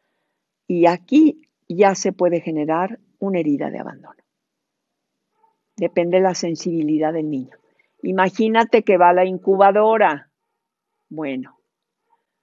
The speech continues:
en la incubadora hay aún más soledad, son más días. La incubadora va a salvar su cuerpo.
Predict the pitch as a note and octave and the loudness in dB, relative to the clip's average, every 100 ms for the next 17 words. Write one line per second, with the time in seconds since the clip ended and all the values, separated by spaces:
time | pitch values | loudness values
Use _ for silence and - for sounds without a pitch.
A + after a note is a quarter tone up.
0 | _ _ - E3+ D#3+ D#3 D#3+ E3 F3 F3 | _ _ -16 -10 -10 -6 0 2 4 4
1 | E3+ F3+ - E3+ E3+ F#3 G3 A3+ G3+ E3+ | 2 -2 -6 -6 -6 -6 -4 -4 -4 -6
2 | D#3 E3+ D3 C3 C3+ - _ _ - D3+ | -6 -6 -6 -6 -10 -16 _ _ -12 -10
3 | D3 D3+ F3+ F#3+ G3 D#3+ - - - _ | -6 -6 -6 -4 -2 -2 -4 -20 -20 _
4 | _ _ _ _ _ _ _ _ _ _ | _ _ _ _ _ _ _ _ _ _
5 | _ _ _ _ E3 E3+ F#3+ F3+ F#3+ F#3 | _ _ _ _ -6 -4 -4 -2 4 6
6 | F#3 G3+ A3+ G3 - F#3+ F3 E3+ - F#3 | 6 4 4 2 -2 -4 -4 -6 -8 -6
7 | F#3+ G3+ G3 D3+ | -4 -4 -4 -10